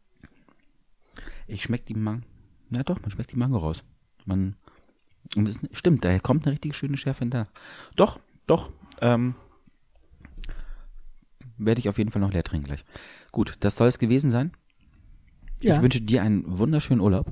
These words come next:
Speaker 2: Dankeschön.
Speaker 1: Die Folge wird, äh, hochgeladen, während du im Urlaub bist. Und dann, äh, sehen und hören wir uns auf jeden Fall danach.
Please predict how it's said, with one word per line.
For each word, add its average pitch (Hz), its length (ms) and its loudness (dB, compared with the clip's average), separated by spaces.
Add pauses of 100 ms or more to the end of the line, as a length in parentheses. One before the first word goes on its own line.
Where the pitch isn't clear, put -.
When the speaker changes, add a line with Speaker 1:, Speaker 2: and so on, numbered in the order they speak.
(500)
Speaker 2:
Dankeschön. 131 520 0 (240)
Speaker 1:
Die 104 60 0
Folge 110 320 4
wird, - 220 0
äh, 107 180 2
hochgeladen, 101 500 0
während 98 240 0
du 101 80 -4
im 92 100 0
Urlaub 87 240 0
bist. - 280 -4 (720)
Und 107 260 0
dann, 98 140 2 (200)
äh, 90 500 -2
sehen 92 220 -2
und 92 160 0
hören 104 220 0
wir 104 120 -2
uns 98 220 -6
auf - 140 -10
jeden 101 140 -4
Fall 107 100 0
danach. 101 300 -2